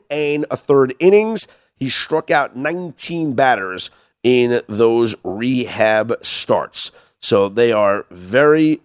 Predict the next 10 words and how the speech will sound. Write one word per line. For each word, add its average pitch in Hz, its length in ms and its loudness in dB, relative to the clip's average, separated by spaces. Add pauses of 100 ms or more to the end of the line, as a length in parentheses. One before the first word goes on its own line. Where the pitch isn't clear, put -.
very 123 480 0
much 113 500 -2
looking 104 420 -8
forward 110 400 -2
to, 110 360 2 (300)
uh, 98 180 -2
Chris - 300 -2
Sale 120 240 2
coming 107 340 -8
back. 123 340 0